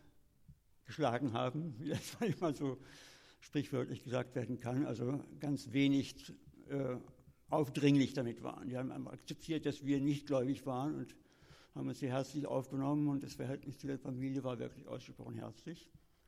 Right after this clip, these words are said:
Bevor wir nach Argentinien gingen, das war neunzehnhunderteinundachtzig, da hat die Ruth, die, unsere Kollegin, der Karin eine, äh, ein neues Testament gegeben.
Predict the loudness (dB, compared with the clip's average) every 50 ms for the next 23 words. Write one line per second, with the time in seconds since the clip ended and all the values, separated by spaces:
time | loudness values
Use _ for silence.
0 | _ _ _ _ -20 -16 -14 -14 -14 -14 -18 -20 -20 _ -20 -16 -14 -10 -2 2
1 | 2 4 4 6 6 6 6 6 6 4 4 2 -2 -4 -4 -2 -2 0 0 -2
2 | -2 0 2 4 6 6 6 4 2 0 -2 -2 -2 -2 -4 -6 -6 -6 -6 -4
3 | -4 -4 -6 -6 -8 -8 -6 -8 -6 -6 -4 -4 -4 -4 -4 -6 -10 -12 -12 -10
4 | -10 -10 -10 -12 -16 -20 -20 _ -20 -20 -20 -20 -20 -20 -20 -20 -20 -20 -20 -20
5 | -20 -10 -4 -2 0 2 2 2 2 2 0 0 -2 -4 -8 -12 -10 -8 -6 -4
6 | -2 -2 -2 -2 -4 -4 0 2 4 4 4 4 2 -2 -8 -12 -8 -6 -6 -6
7 | -6 -6 -8 -8 -8 -8 -8 -8 -8 -10 -14 -16 -12 -10 -8 -2 0 2 4 4
8 | 4 4 2 0 -2 -8 -16 -20 -20 -20 -20 -20 -20 -20 -20 -20 _ _ -2 -2
9 | 2 4 6 6 6 6 6 4 4 2 2 4 4 4 4 4 0 -4 -10 -16
10 | -20 -12 -6 -6 -4 -4 -4 -4 -6 -6 -4 -2 -2 0 0 2 2 4 2 2
11 | 0 -2 -2 -2 0 0 2 2 2 0 -2 -6 -6 -6 -6 -4 -4 -6 -8 -8
12 | -10 -12